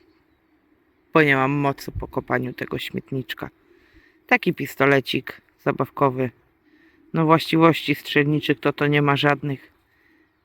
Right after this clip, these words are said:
Ale fancik uważam fajny. Szkoda, że raczej nie da się tego uratować,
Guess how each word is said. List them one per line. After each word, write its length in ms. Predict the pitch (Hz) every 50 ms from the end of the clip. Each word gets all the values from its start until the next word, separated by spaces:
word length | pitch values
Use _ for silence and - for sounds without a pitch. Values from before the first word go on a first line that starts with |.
| _ _ _ _ _ - - - _ _ _ _ _ _ _ _ _ _ _ _ _ _ _ _ _ _ _ _ _ _
Ale 220 | - 269 - 277 247
fancik 540 | - - 185 156 143 135 - - - - -
uważam 440 | 151 139 139 143 139 135 143 139
fajny. 460 | 135 - - 143 139 139 135 135 131 127 _ _ _ _ _ _ _ _ _ -
Szkoda, 400 | - - - 233 226 208 208 196
że 160 | 175 196 190
raczej 340 | 185 185 175 - 196 185 180
nie 160 | 196 196 185
da 140 | 156 165 156
się 160 | - - 156
tego 260 | - 156 139 139 147
uratować, 800 | 147 147 147 143 143 - - 147 135 131 139 143 - - -